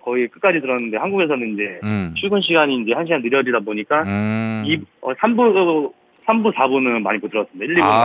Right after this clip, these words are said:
Speaker 2: 아우, 또
Speaker 1: 들었는데.
Speaker 2: 일,
Speaker 1: 네.
Speaker 2: 부, 일 부, 이 부, 삼 부, 사 부, 구 선까지 다 아시네.
Speaker 1: 아, 다 알죠.
Speaker 2: 야, 뭐가
Speaker 1: 유-,
Speaker 2: 제일, 뭐가,
Speaker 1: 유일한
Speaker 2: 뭘 제일 좋아해요? 어떤 코너를?
Speaker 1: 저 원래는
Speaker 2: 예.
Speaker 1: 그거, 그 원래, 원래 그, 그분 누구죠? 성대모사 하시는 분
Speaker 2: 안윤상
Speaker 1: 하시는
Speaker 2: 씨?
Speaker 1: 거.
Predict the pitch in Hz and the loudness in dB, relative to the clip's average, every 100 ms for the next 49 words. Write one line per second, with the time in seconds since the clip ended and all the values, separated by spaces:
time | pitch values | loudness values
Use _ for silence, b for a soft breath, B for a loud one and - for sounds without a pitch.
0 | 123 127 113 110 123 104 131 131 - 95 | 4 2 -2 -2 0 2 2 0 -6 -16
1 | - 98 135 131 113 139 156 180 135 139 | -10 -2 2 2 4 4 6 6 4 4
2 | - 185 170 170 127 123 156 170 175 - | -2 0 2 0 -2 0 2 2 0 0
3 | - 123 - 175 110 139 107 98 117 120 | 0 2 2 2 2 2 0 0 2 2
4 | 107 110 117 110 - _ - 85 82 85 | 2 2 2 2 -2 _ -2 0 2 0
5 | 87 131 185 160 156 147 170 208 180 196 | 2 4 6 6 4 4 6 6 8 6
6 | 233 214 160 160 147 156 160 120 165 131 | 8 6 6 6 6 8 6 4 0 0
7 | 135 113 95 78 - _ _ _ _ - | 0 2 0 -4 -16 _ _ _ _ -20
8 | - 135 127 127 127 131 127 127 127 131 | -6 0 2 4 6 6 6 6 6 6
9 | 165 196 196 180 175 170 131 104 104 82 | 6 6 6 6 6 4 2 2 2 0
10 | - _ _ _ _ - _ - - 120 | -6 _ _ _ _ -20 _ -20 -14 -8
11 | 104 - _ _ - 117 120 120 - - | -8 -10 _ _ -6 -2 0 0 -2 0
12 | 170 170 - 143 131 120 120 - 143 147 | 4 4 4 4 4 2 -4 -8 -6 -4
13 | 156 110 117 - 220 240 220 185 160 156 | -4 -4 -4 -2 0 4 4 4 2 0
14 | 147 123 151 170 147 135 135 180 120 107 | 0 2 4 4 4 2 4 4 4 0